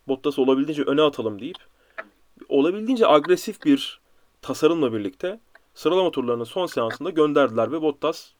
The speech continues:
ondan istenilen şeyi yaptı. Çünkü orada birinci ya da ikinci olması arasında çok büyük bir fark yoktu. Belki onun pole pozisyon alacağını da düşünemediler, onu da söyleyeyim. Yani orada ilk pole pozisyonunda Hamilton olsaydı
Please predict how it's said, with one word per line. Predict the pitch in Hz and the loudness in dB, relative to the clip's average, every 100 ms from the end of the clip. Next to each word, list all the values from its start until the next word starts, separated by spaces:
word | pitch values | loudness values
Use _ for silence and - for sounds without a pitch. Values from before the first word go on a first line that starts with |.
| _ _ - | _ _ -4
ondan | 135 160 139 | 0 0 0
istenilen | - 113 101 | -2 -8 -6
şeyi | 95 120 151 | -8 -6 -2
yaptı. | 139 - - | -4 -6 -14
Çünkü | 143 151 - _ _ | -6 -8 -8 _ _
orada | 139 151 135 | 0 0 0
birinci | 131 147 147 | -2 -2 -2
ya | 156 | -2
da | 139 | -2
ikinci | - 147 | -4 -4
olması | 165 135 120 | -2 -2 -4
arasında | 117 - 165 | -8 -8 -10
çok | 151 - | -10 -12
büyük | 123 - | -16 -12
bir | |
fark | - 143 - | -2 -2 -2
yoktu. | 139 - 101 | -8 -8 -4
Belki | 131 139 | -2 -2
onun | 170 170 _ _ _ _ | -4 -4 _ _ _ _
pole | - 131 | 0 0
pozisyon | 160 160 170 | 0 -4 -2
alacağını | 170 151 180 | 0 2 2
da | 175 | 0
düşünemediler, | 131 165 175 127 | -4 -6 -6 -4
onu | 123 123 | -6 -6
da | |
söyleyeyim. | 123 135 135 107 | -6 -6 -6 -6
Yani | 107 113 - | -4 -2 -2
orada | 127 139 | -2 -2
ilk | 143 - | -4 -2
pole | 135 | -4
pozisyonunda | 131 135 139 135 135 | -2 -6 -6 -4 -4
Hamilton | 135 139 147 | -4 -4 -6
olsaydı | 139 165 156 156 | -4 -4 -2 -6